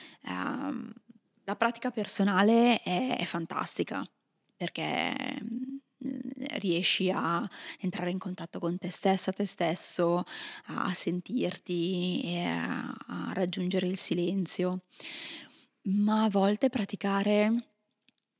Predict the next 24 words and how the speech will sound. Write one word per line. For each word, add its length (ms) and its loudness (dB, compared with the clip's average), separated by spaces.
in 160 4
un 160 4
gruppo. 560 0
A 80 6
me 100 8
capita 300 0
soprattutto 380 0
con 120 0
la 60 2
meditazione, 1080 -2
che 120 -6
sembra 240 8
strano, 240 2
perché 160 2
diciamo, 200 0
la 60 0
meditazione 460 0
uno 160 0
ricerca 500 0
che 80 -8
intorno 380 -2
a 60 0
sé 200 2
si-, 180 -4